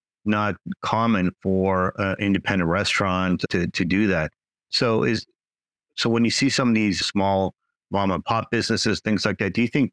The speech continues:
this is something they should spend a little more time in it as far as cultivating kind of a bit of a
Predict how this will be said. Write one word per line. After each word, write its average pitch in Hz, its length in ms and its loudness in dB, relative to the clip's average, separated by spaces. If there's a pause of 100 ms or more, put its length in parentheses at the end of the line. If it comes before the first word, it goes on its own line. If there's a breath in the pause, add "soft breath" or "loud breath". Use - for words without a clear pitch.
this 113 240 0
is 107 100 0
something 104 320 0
they 92 80 2
should - 120 -2
spend 101 220 -2
a 95 40 0
little 95 120 2
more 87 140 2
time 101 380 0
in 92 120 2
it 90 240 -2
as 98 120 -2
far 98 200 -2
as 90 120 -2
cultivating 95 640 0 (340)
kind 123 180 0
of 95 80 0
a 104 80 2
bit 98 180 -2
of 95 100 0
a 92 80 0